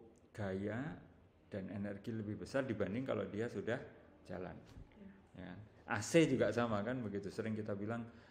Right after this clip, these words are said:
Speaker 1: eh, "A C-nya baru nyala, eh, wattnya masih besar, nanti lama-lama turun sendiri," kan gitu ya. Nah, untuk urusan riset itu kalau saya melihat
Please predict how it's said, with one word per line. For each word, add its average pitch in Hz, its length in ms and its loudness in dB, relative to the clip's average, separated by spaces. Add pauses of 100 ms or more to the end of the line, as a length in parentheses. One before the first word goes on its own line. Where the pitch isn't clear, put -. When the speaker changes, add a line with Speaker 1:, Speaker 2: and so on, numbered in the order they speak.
(200)
Speaker 1:
eh, 104 280 -6
"A - 40 -4
C-nya 120 360 0
baru 95 320 -4
nyala, 104 320 0 (320)
eh, 101 160 -8
wattnya 90 280 -2
masih 104 200 -2
besar, 90 320 -2
nanti 90 160 -4
lama-lama 101 400 -2
turun 104 240 2
sendiri," 101 400 0
kan 110 160 4
gitu 95 320 -2
ya. - 40 -6 (440)
Nah, 107 160 0 (640)
untuk 127 320 0
urusan 139 320 -2
riset 143 320 0
itu 202 440 -2
kalau 123 280 2
saya 175 240 -2
melihat 101 400 -2